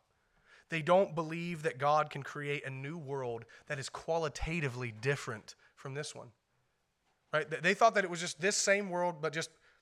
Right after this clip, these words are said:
quantitatively better, right? Just the same thing, but better. No, they, so they have no idea that God can make it, make a world that is qualitatively different. They have no category, uh, for a life that is substantially different from this world.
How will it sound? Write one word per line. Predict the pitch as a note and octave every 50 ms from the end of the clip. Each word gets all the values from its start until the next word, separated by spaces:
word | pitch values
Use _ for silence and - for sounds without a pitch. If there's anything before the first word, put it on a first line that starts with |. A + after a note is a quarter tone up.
| _ _ _ _ _ -
quantitatively | - F#3 F#3+ G3+ G#3 G#3 F#3 - E3+ - E3+ F3 D3+ D#3+ E3+
better, | D3+ A#2 D3 G3+ G3 D3 A#2 G#2 - -
right? | C3 C3+ C3+
Just | - F3 D#3+ -
the | - D3
same | - - A#3 B3+ B3+
thing, | - - G#3 F#3+ F#3+ F#3+
but | E3+ F3+ - C3 A#2 A#2 -
better. | G3 G3+ F3 C3 A2 G#2 - - - - - - _
No, | F#3+ A3 -
they, | - F#3+ E3+ E3
so | D#3+ - A3 G3+
they | G#3+ A3+
have | A3+ G#3+ F#3+
no | G3+ G#3+ A#3+ B3+ B3
idea | G#3 G#3 G3+ F3 D#3+ G#3 A3 G3+ F3
that | D#3 E3+ D3 C3+
God | C#3 E3+ F#3 F#3+ E3+ D3 C#3 C#3 D3+ - - - - _
can | - G3 F#3 F3+
make | F#3 F#3 F#3+ F#3
it, | G3+ F#3 F3+ - - _ -
make | F#3 G3+
a | G#3 G3+
world | E3+ E3+ G3 G#3 G3+ F3+
that | F3+ E3
is | D#3
qualitatively | - - - G3 G#3+ G#3+ G3+ F3+ - F3 F#3 F#3+ F#3+ F#3 E3+ E3 E3 D#3+
different. | C#3 C3+ F#3+ A3+ A#3 - - C3 A#2 - B2+
They | C#3 F#3+ A3+
have | A#3 G#3
no | A3+ B3 B3
category, | - - G#3+ A#3 C4+ C4+ A#3 F#3 D#3 D3+ D3+ C#3+ D3 D3+ D3+ - - - - - - - _
uh, | - E3 E3 E3
for | E3 - - - - F#3 F#3 F#3 F#3 F3+ - -
a | E3 E3
life | E3 E3+ F#3 G3+ G#3 F#3+ F3 D#3 - -
that | E3+ D#3
is | D#3+ D3
substantially | - - - - F#3+ F3+ D#3+ - - - - - G3 F#3+ G3+ G#3+ A3 - - G3+ F3+ F3 E3 D3+
different | C3 A#2+ D#3 F3 F3+ - - D#3+ C#3+ B2+ -
from | - C#3+ C#3+
this | C#3 C3+ - -
world. | D3 E3 G3 A3 G3 B2+ A2 G2+ -